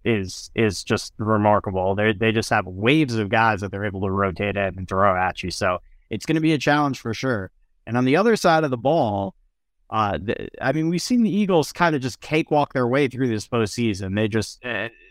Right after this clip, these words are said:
they were far superior from a talent perspective to what the Giants were able to put out there, and they ran away with that game early. And then once Brock Purdy went out early on against the Niners, that,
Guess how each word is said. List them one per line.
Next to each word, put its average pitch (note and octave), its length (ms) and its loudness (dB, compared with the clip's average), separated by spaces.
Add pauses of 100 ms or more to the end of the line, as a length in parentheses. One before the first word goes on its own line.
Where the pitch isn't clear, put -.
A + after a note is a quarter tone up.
(160)
they C3 360 4 (260)
were A#2+ 140 0
far D#3 260 2
superior B2 680 0
from A2 180 -4
a G#2 60 -6
talent C3 360 -2
perspective G#2+ 680 -4 (300)
to B2 100 -2
what A#2+ 120 2
the A2 80 -2
Giants A2+ 440 2
were A2 120 2
able G#2 220 2
to G2+ 60 -12
put G#2+ 120 0
out G2 240 0
there, G2+ 200 0
and G2 100 -4
they G2 80 -4
ran A#2+ 240 2
away B2 220 4
with G2 100 -2
that G#2 220 0
game G2+ 240 -2
early. F#2 400 -4 (360)
And A#2+ 160 0
then B2 140 2
once D#3 220 0
Brock C#3+ 320 0
Purdy C3+ 280 2
went A#2 200 2
out B2 200 2
early A2+ 300 2
on A2+ 240 6
against G2+ 300 -4
the G#2+ 80 -2
Niners, G2+ 340 0
that, A2 200 0